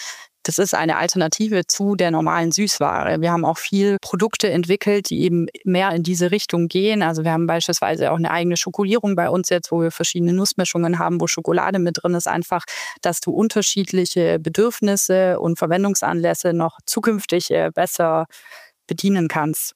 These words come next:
Auf jeden Fall, äh, müssen wir da noch oder die, die ganze Branche noch mehr dazu tun, dass wir eben sagen oder d-,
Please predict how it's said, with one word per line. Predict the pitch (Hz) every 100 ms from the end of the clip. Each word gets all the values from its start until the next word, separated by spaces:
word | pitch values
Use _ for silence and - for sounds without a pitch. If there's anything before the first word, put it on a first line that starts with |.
| -
Auf | 175 -
jeden | 196 190
Fall, | 190 190 196
äh, | 175 170 170
müssen | 180 180
wir | 175
da | 170 165
noch | 165 -
oder | 180 165 156
die, | 135 151 - 170
die | 202 - 160
ganze | 170 170 170
Branche | - 170 190 214 175
noch | 165 -
mehr | 175 170
dazu | 170 - 208
tun, | 208 - 190 196
dass | 175 165
wir | 170
eben | 151 165 170
sagen | 165 175 175 165
oder | 165 160 160
d-, | - -